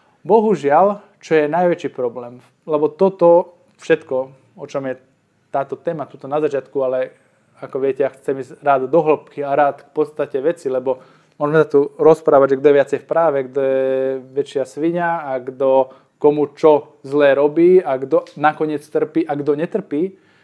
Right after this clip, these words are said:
Môžeme sa o tom rozprávať, koľko chceme, ale ja mám rád veci, ako keby vo veciach jasno, tak ako nejako od tej prírody alebo od toho základu sú. A povedzme si to, že keby napríklad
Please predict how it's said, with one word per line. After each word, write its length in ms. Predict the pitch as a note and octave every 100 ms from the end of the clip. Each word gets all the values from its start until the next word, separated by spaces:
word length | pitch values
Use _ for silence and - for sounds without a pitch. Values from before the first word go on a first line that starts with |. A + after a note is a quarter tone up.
| _ -
Môžeme 160 | D#3
sa 160 | D#3+ D#3+
o 40 |
tom 120 | D#3 D#3
rozprávať, 480 | D#3 E3+ D3+ D3
koľko 240 | D#3+ D3+ -
chceme, 400 | - F#3+ E3+ F#3 _ - - _ _ _ _ _ _ _
ale 480 | - C#3+ D#3 E3 E3
ja 160 | F3 F3 - _ _ _ _ -
mám 240 | F3+ F3
rád 240 | F#3 F#3+ E3
veci, 480 | E3+ E3+ - E3+ D#3+
ako 160 | D3+
keby 160 | E3 D#3+
vo 160 | E3
veciach 320 | E3+ E3+ E3+ C3+
jasno, 720 | C#3 D#3 D#3 D3 D3 C#3+ D3 _ _
tak 240 | C#3 C3+ B2+
ako 140 | -
nejako 320 | C3 C3 B2+ C3 _ _ -
od 220 | C3+ - _ -
tej 160 | B2+
prírody 640 | B2 C#3+ D3+ D3+ C#3 C#3 C#3
alebo 320 | C3 B2+ C3
od 160 | C3 - -
toho 220 | B2+ C3+
základu 560 | B2 C3+ - C#3+ B2+ B2
sú. 240 | - B2+ - _ _ _ _ _ _ -
A 140 | -
povedzme 340 | C4 C#4+ C4+ C4+
si 160 | G3 -
to, 240 | G3 G#3+
že 160 | G3 G3
keby 560 | G3 F#3 G3+ G3 F3+ _ _ _ _ _ -
napríklad 260 | - E3